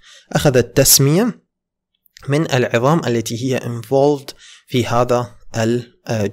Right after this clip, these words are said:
joint. أيضًا سيكون لدي هذا هو النافيكولار بون، هذا هو النافيكولار بون،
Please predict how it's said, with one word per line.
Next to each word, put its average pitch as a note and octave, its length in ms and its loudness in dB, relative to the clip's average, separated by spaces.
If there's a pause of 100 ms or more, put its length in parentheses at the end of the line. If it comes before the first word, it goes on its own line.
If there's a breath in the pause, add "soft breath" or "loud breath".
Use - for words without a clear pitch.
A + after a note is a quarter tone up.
joint. - 320 -10 (300 loud breath)
أيضًا G3 220 6
سيكون D3+ 460 6
لدي C3+ 320 4
هذا C3+ 280 2
هو B2+ 420 2
النافيكولار C3 840 2
بون، G2 440 -2
هذا A#2+ 200 -4
هو B2 340 -2 (100)
النافيكولار B2+ 760 0 (180)
بون، A2 360 0